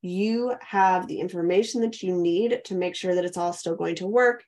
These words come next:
And the foundation is strong because we have thoughtfully designed a website that looks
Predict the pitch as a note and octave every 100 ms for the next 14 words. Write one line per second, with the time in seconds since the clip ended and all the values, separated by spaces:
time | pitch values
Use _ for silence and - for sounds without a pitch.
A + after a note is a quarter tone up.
0 | _ G3 G3 - G3 G3 G3 A3+ B3+ B3
1 | G#3+ F3+ E3+ - - F3+ F#3+ F3+ E3+ D#3+
2 | F3+ F3+ F#3+ G3 F3 D#3+ - G3+ A#3 -
3 | A3+ A3+ A3+ A3+ - - _ _ G3+ F#3+
4 | F#3 F3+ E3+ E3 - F3 E3+ E3+ E3+ E3
5 | D#3+ - - F#3 - E3+ F#3+ B3+ - -